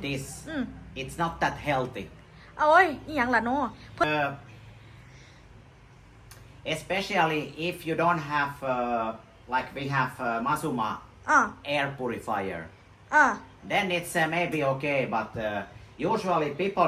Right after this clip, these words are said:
Speaker 1: don't have air purifier
Speaker 2: อืม
Speaker 1: so the air in your bedroom it's not that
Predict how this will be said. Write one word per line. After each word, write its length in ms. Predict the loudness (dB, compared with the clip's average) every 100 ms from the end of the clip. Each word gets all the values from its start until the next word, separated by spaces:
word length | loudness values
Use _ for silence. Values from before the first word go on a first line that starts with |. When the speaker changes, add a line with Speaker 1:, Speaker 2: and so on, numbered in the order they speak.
| 4
Speaker 1:
don't 180 | 2 2 2
have 160 | 2 0 -12 -20 -20 -20 -20 -14 -2 0
air 120 | 0 -2
purifier 720 | -2 -2 2 4 4 2 2 0 -6 -6
Speaker 2:
อื 20 | -2
ม 20 | -2 -6 -16 -20 -20 -20 -20 -8 2
Speaker 1:
so 100 | 4 4
the 100 | 2 -2 -2 0 2
air 220 | 2 2 0 -2 -10 -8
in 80 | -4 -2
your 140 | 0 0 0
bedroom 600 | 0 -2 -2 0 0 -2 -8 -14 -20 -20 -20 -20 -20 -20 -8
it's 240 | -8 -6 -4
not 120 | -4 0
that 160 | 0